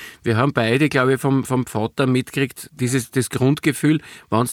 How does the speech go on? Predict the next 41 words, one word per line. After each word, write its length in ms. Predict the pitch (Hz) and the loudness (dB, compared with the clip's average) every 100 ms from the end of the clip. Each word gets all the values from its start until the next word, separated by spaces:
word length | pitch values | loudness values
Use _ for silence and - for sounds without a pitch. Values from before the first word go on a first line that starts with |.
| - | 0
nicht 160 | 151 - | -2 0
perfekt 400 | 135 - 123 - | -2 0 -4 -2
bist, 220 | 147 - | -4 -2
dann 100 | 127 | -2
gehst 280 | 120 110 - | 0 -2 0
du 60 | 120 | 0
gar 60 | 117 | 2
nicht 160 | 123 | 2
auf 100 | 107 | 0
die 100 | - | -4
Bühne. 440 | 110 117 117 98 - - - - - | 0 2 4 2 -4 -20 -20 -20 -2
Deswegen 380 | 131 143 131 120 | 0 2 2 2
hat 160 | 117 | 0
zum 100 | 135 | 0
Beispiel 360 | 127 120 - 98 | 0 -2 -2 -2
eine 100 | 107 | 0
Schwester 420 | - 104 113 139 | 0 0 0 -2
von 180 | 135 120 | 0 2
uns, 360 | 113 139 - - _ - - - | 0 -2 -6 -14 _ -20 -20 -2
die 100 | 123 | 0
leider 300 | 113 104 117 | 2 2 0
nicht 80 | 123 | 2
mehr 100 | 120 | 2
lebt, 320 | 107 113 - | 2 0 -2
aber 140 | 113 113 | -2 0
die 160 | 127 | 2
hat 160 | 117 117 113 | 0 0 -2
deswegen 360 | 107 - 123 | -2 -2 -2
zum 120 | 120 | 0
Beispiel 240 | 113 - 117 | -4 -4 -4
gar 180 | 95 104 | 0 2
nie 220 | 123 113 | 2 2
weiter 260 | 98 110 | -2 -2
getan. 340 | 117 104 98 92 | -2 -2 -2 -4
Die 80 | 107 | -2
hätte 240 | 104 113 135 | 0 0 0
sich 140 | 127 | -2
das 40 | |
gar 140 | - 117 | 0 0
nicht 160 | 127 | 0
zutraut, 500 | - 139 135 127 127 | 0 0 0 -2 -4